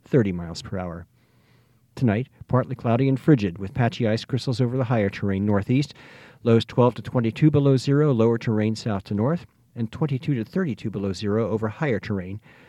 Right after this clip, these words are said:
coldest extreme northeast Vermont and far northern New Hampshire's Quebec border.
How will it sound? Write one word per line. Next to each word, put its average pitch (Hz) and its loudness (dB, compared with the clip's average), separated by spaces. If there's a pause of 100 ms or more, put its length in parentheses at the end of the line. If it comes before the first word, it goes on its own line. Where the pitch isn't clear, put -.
(160)
coldest 180 0
extreme 139 -2
northeast 131 -2
Vermont 107 -2
and 95 -12
far 107 -2
northern 104 0
New 104 -2
Hampshire's 104 -6 (440)
Quebec 104 -6
border. 85 -4